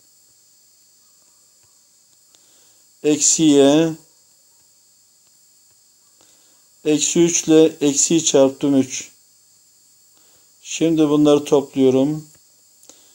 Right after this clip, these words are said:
Eksi on beş, eksi sekiz, eksi yirmi üç yaptı. Küçüktür aynen aşağı. Üç x eksi y. Küçüktür. On sekiz, üç daha yirmi bir.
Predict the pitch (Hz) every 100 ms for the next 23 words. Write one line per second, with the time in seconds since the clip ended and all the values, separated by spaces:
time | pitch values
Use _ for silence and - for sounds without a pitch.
0 | _ _ - 151 143 - 165 156 143 -
1 | 143 - 151 160 151 151 147 139 - 147
2 | 143 143 135 - 127 123 - 131 139 151
3 | 151 _ _ _ _ _ _ _ _ _
4 | _ _ _ _ - - 151 - 156 147
5 | 143 139 131 123 - 131 139 151 156 _
6 | _ _ _ _ _ _ _ _ _ _
7 | _ _ 151 147 - 156 - 143 135 -
8 | 139 131 127 139 151 - _ _ _ _
9 | _ _ _ _ _ _ _ _ _ _
10 | _ _ _ _ _ _ _ _ _ _
11 | _ _ _ _ _ _ _ _ - -
12 | - - 147 156 156 - 160 160 156 147
13 | 147 139 143 - 139 - 151 143 143 139
14 | 135 135 127 123 -